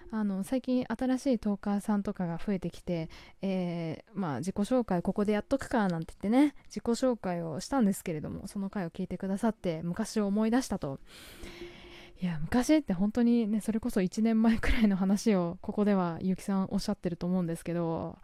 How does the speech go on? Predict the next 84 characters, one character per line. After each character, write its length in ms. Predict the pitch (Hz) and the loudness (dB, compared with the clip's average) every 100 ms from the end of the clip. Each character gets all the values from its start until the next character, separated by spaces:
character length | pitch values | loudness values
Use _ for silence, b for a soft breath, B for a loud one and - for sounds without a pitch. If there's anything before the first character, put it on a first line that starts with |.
| B B B B B | B B B B B
す 220 | - - - | -16 -18 -18
っ 20 | - | 0
ご 100 | 233 | 2
い 40 | |
恥 160 | 233 233 | 4 2
ず 60 | 196 | 2
か 100 | 214 | 2
し 140 | 214 | 4
い 20 | |
で 80 | 190 | 2
す 100 | 180 | 0
ね。 280 | 180 180 175 - | -2 0 -2 -2
な 140 | 208 | -2
ん 20 | |
か、 120 | 196 - - _ - | 0 -4 -12 _ -2
多 100 | 269 | 6
分 140 | 240 | 6
こ 80 | 208 | 6
れ 80 | 180 | 2
ト 140 | 269 | 4
ー 20 | 330 | 4
カ 140 | 415 | 2
ー 20 | |
さ 160 | 403 370 | 2 2
ん 80 | 320 | 2
あ 40 | |
る 100 | 330 | 2
あ 60 | 359 | 2
る 80 | 370 | 2
だ 100 | 370 | 2
と 100 | 240 | 2
思 160 | 214 | 4
う 40 | 214 | 4
ん 40 | |
で 80 | 196 | 2
す 80 | - | 0
け 120 | 180 | 0
ど、 320 | 180 180 170 | 2 2 0
昔 400 | 185 208 381 440 | -4 2 2 4
の 180 | 427 415 | 4 4
番 300 | 359 370 370 | 4 2 0
組 260 | 370 359 359 | 0 0 0
を 140 | 359 | -2
こ 420 | - 359 - - - | -2 -2 0 -2 0
う、 20 | |
い 40 | |
や、 100 | 339 - | -2 0
嬉 240 | - 508 571 | 0 2 0
し 20 | |
い 100 | 587 | 0
ん 20 | |
で 80 | 302 | 0
す 100 | 233 | 0
よ。 220 | 196 220 - _ | -2 -4 -10 _
聞 140 | - - | -16 -2
き 120 | 392 | -2
返 200 | - 453 453 | 2 2 2
さ 160 | - 453 | 4 4
れ 120 | 277 | 2
て 460 | - - 285 233 | -2 0 4 4
リ 160 | 202 277 | 6 4
ア 80 | 349 | 2
ク 100 | - | -2
シ 80 | 370 | -2
ョ 60 | |
ン 80 | 339 | 0
も 100 | 320 | 0
ら 100 | 339 | 0
っ 60 | 339 | -2
た 100 | - | -6
時 320 | 359 320 247 | -6 0 0
の、 420 | 233 233 214 185 B B B B B | 2 2 0 -2 B B B B B
な 160 | - 311 | -2 2
ん 60 | |
だ 80 | 277 | 4
ろ 60 | 233 | 2
う、 40 | |
こ 120 | 226 | 2
の 100 | 214 214 | 0 2
嬉 300 | 277 427 - | 2 4 4
し 80 | |
い 200 | 494 508 - | 6 6 6
け 120 | 254 | 2
ど、 380 | 247 254 220 | 4 0 -2